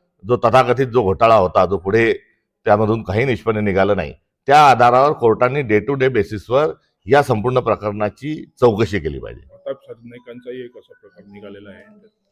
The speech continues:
Speaker 1: हे एक प्रकरण आहे. अलिबाबावर चालीस चोर अशा प्रवृत्तीचे सरकार कार्यरत आहे. त्यामुळे प्रत्येक मंत्र्याचा घोटाळा, घोटाळा, घोटाळा आणि सरकारचा घोळ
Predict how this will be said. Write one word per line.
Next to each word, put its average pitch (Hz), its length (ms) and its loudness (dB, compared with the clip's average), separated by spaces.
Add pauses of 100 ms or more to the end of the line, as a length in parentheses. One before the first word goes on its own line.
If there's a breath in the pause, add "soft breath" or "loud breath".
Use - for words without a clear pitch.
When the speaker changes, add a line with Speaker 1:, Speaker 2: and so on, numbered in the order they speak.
(480)
Speaker 1:
हे 160 260 -2
एक 156 200 2
प्रकरण 107 380 2
आहे. 82 240 -2 (280)
अलिबाबावर 143 640 4
चालीस 131 320 2
चोर 104 280 2 (640)
अशा 104 240 2
प्रवृत्तीचे 123 600 0
सरकार 113 340 0
कार्यरत 95 420 0
आहे. 127 200 0
त्यामुळे - 500 -10
प्रत्येक 117 340 -2
मंत्र्याचा 135 600 0
घोटाळा, 123 420 2
घोटाळा, 120 320 4
घोटाळा 92 360 2 (380)
आणि 110 160 -2
सरकारचा 127 500 0
घोळ 113 280 4